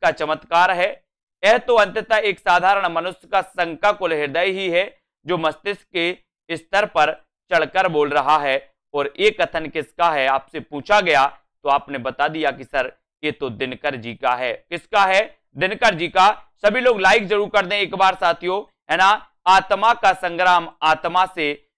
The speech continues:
देह का संग्राम देह से जीता जाता है। रामधारी सिंह दिनकर का यह कथन किस कृति के संदर्भ में कहा गया है, बताइए। आत्मा का संग्राम आत्मा से, देह का संग्राम देह से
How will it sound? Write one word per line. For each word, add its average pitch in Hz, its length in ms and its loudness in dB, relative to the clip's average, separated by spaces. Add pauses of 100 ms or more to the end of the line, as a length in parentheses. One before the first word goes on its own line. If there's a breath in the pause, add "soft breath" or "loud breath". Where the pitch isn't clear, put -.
देह 180 420 0
का 220 220 2
संग्राम 170 520 -2
देह 165 340 -4
से 160 380 -6 (240)
जीता 156 420 0
जाता 139 380 0
है। 139 200 -2 (360)
रामधारी 175 520 0
सिंह 151 200 -10
दिनकर 151 400 -8
का 156 140 -4
यह 143 180 -2
कथन 143 460 -6 (360)
किस 185 180 -6
कृति 160 380 -10
के 156 200 -8
संदर्भ 139 440 -6
में 139 260 -4 (380)
कहा 143 320 -2
गया 123 280 0
है, 127 340 -6 (100)
बताइए। 156 560 -2 (120)
आत्मा 180 440 0
का 208 180 0
संग्राम 170 540 -2 (380)
आत्मा 156 480 -2
से, 185 300 -8 (640)
देह 214 300 2
का 226 220 2
संग्राम 190 480 0
देह 170 360 -2
से 202 220 -2